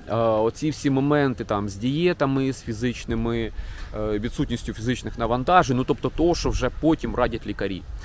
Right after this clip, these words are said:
Воно повинно бути вкупі, але воно практично вторинне, тому що якщо це вторинне буде, а не буде, е, комфортного місця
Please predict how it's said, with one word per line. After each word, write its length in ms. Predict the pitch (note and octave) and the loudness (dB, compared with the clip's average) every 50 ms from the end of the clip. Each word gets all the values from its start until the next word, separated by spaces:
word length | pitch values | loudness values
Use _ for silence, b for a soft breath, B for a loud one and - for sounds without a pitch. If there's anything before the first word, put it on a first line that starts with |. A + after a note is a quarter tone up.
| B B B B | B B B B
Воно 280 | A2 C3 D3 E3 E3 | 2 4 6 6 6
повинно 360 | - C#3 B2+ C3+ C#3 B2+ B2+ B2 | 6 4 2 2 2 2 2 0
бути 260 | A#2+ C3+ C3 - B2 | -2 -2 -2 -2 -2
вкупі, 500 | - - - - A#3 A3 - C#3 A#2 - | -4 -4 -2 0 0 0 2 0 0 2
але 360 | - A2+ A#2+ B2+ C#3+ D#3 E3 | 4 6 6 6 6 6 4
воно 420 | D3 B2+ B2+ B2 C3 C#3+ D#3+ E3 D3 | 4 2 2 2 2 4 4 4 2
практично 600 | - - B2 - - - D3+ D3+ - - A#2 A2 | 2 0 -2 -2 0 0 0 0 0 0 -4 -4
вторинне, 580 | - - - B2 A#2+ B2 A#2 G#2+ G2+ F2+ D#2+ - | -4 -2 0 2 2 2 2 2 0 -2 -4 -2
тому 220 | - G#2+ A#2+ C3+ - | -2 0 0 0 0
що 140 | - A2+ | 0 0
якщо 280 | A2+ A2+ - - A#2+ A#2 | 0 0 0 0 0 0
це 140 | - - B2 | 2 0 -2
вторинне 500 | - - - A#2+ B2 A#2+ A#2 A2+ A2 A2+ | -2 0 0 2 2 2 2 0 -2 -2
буде, 340 | G#2+ - A2 G#2 G2 F#2 - B B B B B B B | 0 2 0 2 0 -2 -6 B B B B B B B
а 240 | G#2+ A2 A2 A2 A2+ | 4 4 6 6 4
не 160 | A#2 B2+ B2 | 4 2 0
буде, 440 | A#2+ C#3 D#3 D3+ A#2+ B2+ B2 A2+ - B B B B B B B - | 0 2 2 2 4 4 4 4 4 B B B B B B B -2
е, 300 | G#2+ A2 A2 A2 A2 G#2+ | 0 2 4 4 2 2
комфортного 600 | - B2+ B2+ B2 - D#3+ D3+ B2+ A#2 A2+ A2+ A#2 | 2 0 0 2 4 4 4 4 4 2 0 2
місця 480 | G#2+ B2+ - - - F#2+ - G2 F#2 | 4 4 4 4 6 6 6 6 4